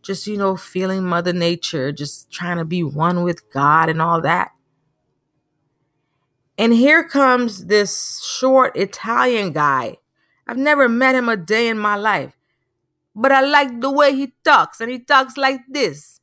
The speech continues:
And it's true. I used to see it on T V, but that's how they talk. They talk like that. And he comes out of nowhere, and he's talking to me about his life. He's talking to me about his background. I'm thinking,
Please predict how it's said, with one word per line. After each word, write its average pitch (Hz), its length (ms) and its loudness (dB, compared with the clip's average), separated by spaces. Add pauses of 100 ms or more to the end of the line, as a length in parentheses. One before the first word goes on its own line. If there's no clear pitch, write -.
(560)
And 269 140 -6
it's - 260 -10
true. 403 320 -2
I 269 120 4
used 349 120 -6
to 285 60 -16
see 294 180 -14
it 311 80 -10
on 269 160 -4
T 277 220 -6
V, 262 260 -6
but 196 300 -6 (340)
that's 220 200 -12
how 247 100 -10
they 233 140 -10
talk. 240 380 -14 (260)
They 220 100 -10
talk 240 300 -2
like 208 220 -8
that. 247 260 -4 (920)
And 294 320 2
he 254 220 0
comes 302 300 0
out 269 140 4
of 254 100 -2
nowhere, 269 400 0
and 233 140 -4
he's 254 220 -4
talking 294 360 -6
to 247 80 -6
me 247 240 -8
about 160 300 -2
his 147 200 -8
life. 208 640 0 (600)
He's - 240 2
talking 254 380 2
to 226 60 -4
me 220 200 -6
about 170 400 0
his 143 240 -10
background. 208 500 -2
I'm 277 140 -8
thinking, 226 480 -4